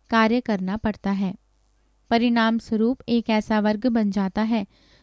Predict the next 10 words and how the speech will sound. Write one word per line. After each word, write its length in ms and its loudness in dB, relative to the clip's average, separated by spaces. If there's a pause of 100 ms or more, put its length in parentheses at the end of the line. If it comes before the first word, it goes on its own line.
(140)
जो 160 8
उत्पादन 520 2
नहीं 300 2
करता 380 -2
और 180 2
वह 100 0
उत्पादन 580 -2
के 200 0
साधनों 460 -2
का 220 -2